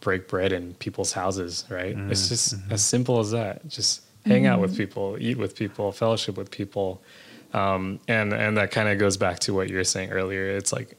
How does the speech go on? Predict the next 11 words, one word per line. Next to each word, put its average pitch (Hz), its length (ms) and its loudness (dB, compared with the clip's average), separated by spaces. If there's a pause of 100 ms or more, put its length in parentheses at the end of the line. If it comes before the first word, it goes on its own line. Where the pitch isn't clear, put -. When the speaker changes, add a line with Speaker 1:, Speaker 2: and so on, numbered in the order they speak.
Speaker 1:
it's - 180 -4
a 107 80 2
two-way 107 500 2
relationship 110 760 0
Speaker 2:
Mm-hmm. 95 100 -4
Speaker 1:
when 98 120 0
we're 92 120 0
doing 95 280 -4
missions. - 480 -4
It's 110 140 2
not 95 320 -2